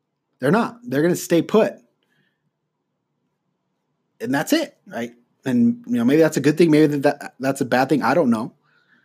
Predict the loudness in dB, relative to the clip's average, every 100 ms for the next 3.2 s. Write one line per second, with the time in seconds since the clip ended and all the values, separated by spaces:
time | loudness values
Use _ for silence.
0 | _ _ _ _ _ _ _ _ _ _
1 | _ _ _ _ -8 0 2 4 2 2
2 | 2 0 -6 _ -4 -2 0 2 2 2
3 | -2 -4